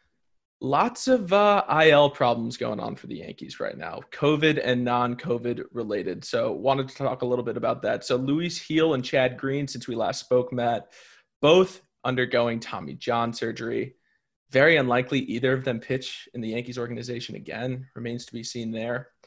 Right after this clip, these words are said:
And then beyond that, Kyle Higashioka, Josh Donaldson, and Joey Gallo, all on the covid I L without covid, it seems. There seems to be some sort of bug going around that Yankee clubhouse.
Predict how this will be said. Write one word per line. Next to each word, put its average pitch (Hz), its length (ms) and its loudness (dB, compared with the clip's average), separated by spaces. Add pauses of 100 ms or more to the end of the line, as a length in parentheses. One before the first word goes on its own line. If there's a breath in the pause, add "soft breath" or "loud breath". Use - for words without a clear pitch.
(540)
And 160 120 6
then 165 120 4
beyond 165 380 6
that, 170 340 4 (580)
Kyle 143 260 4
Higashioka, 147 800 2
Josh 135 320 0
Donaldson, 127 720 -2 (100)
and 117 220 -8
Joey 135 340 2
Gallo, 123 720 2 (400)
all 143 340 10
on 143 200 4
the 123 80 0
covid 185 420 4
I 160 300 6
L 156 380 4
without 226 520 4
covid, 180 400 2
it 107 160 -6
seems. 98 540 -8 (460)
There 131 100 0
seems 185 260 0
to 165 80 -4
be 151 120 2
some 151 280 2
sort 139 240 2
of 127 160 -4
bug 120 260 0
going 120 240 -2
around 120 220 -2
that 120 140 -4
Yankee 120 280 -8
clubhouse. 139 560 -2